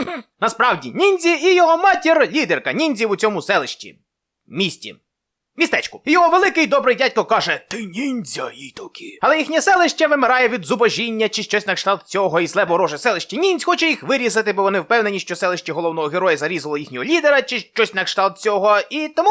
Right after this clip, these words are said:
ситуацію доволі легко можна окреслити. Хто ми?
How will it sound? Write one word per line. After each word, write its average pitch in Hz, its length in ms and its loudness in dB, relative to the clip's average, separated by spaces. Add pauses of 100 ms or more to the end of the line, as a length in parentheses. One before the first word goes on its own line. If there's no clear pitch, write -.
ситуацію 320 800 -2
доволі 269 400 0
легко 240 400 0
можна 190 380 0
окреслити. - 680 -2
Хто 403 260 4
ми? 392 100 4